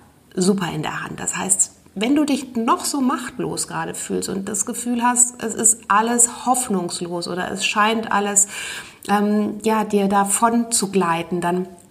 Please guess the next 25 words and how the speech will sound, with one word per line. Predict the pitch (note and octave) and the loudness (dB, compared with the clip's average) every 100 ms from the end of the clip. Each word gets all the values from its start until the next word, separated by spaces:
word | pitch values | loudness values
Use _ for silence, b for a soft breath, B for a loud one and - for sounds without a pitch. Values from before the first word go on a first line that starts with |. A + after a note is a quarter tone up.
| - _ - - | -20 _ -20 0
besinn | G#3+ G3 B3 D4 | 4 6 4 4
dich | D4+ - | 2 -2
auf | - | 0
das, | G3 - | 0 0
was | F#3+ - | -2 -2
du | F3+ | -4
für | - F3 | -4 -6
dich | - A3 G#3 - - | 2 2 2 -2 -10
tun | - F3+ D#3+ | 0 0 0
kannst | D3 D3 | -6 -6
und | D#3 D#3 | -6 -6
guck, | - C#4+ - | -6 -6 -4
dass | F3+ | -2
es | D#3+ - | 2 0
dir | - G#3+ A3+ A3 | 2 2 2 -2
gut | G#3 G#3 - | -2 -2 -2
geht. | D#3 C3+ - | -6 -4 -4
Und | D#3 D#3+ D#3+ B B B B B - | -4 -4 -6 B B B B B 2
mit | F#3+ C4 - | 4 6 4
einer | A3 G#3 G3 | 2 4 4
gesunden | F#3+ F#3+ F3+ D#3+ | 4 4 2 0
Ernährung, | D#3+ D#3 D3+ D#3 D3+ D3+ | -4 -4 -6 -6 -6 -2
mit, | F3 G3 G3 - | 0 0 0 -4
ähm, | E3+ G3 F#3+ - - - - _ - | 2 4 2 -2 -12 -20 -20 _ -4
tollen | A3 A3+ A3+ G#3+ G#3 | 2 4 4 4 2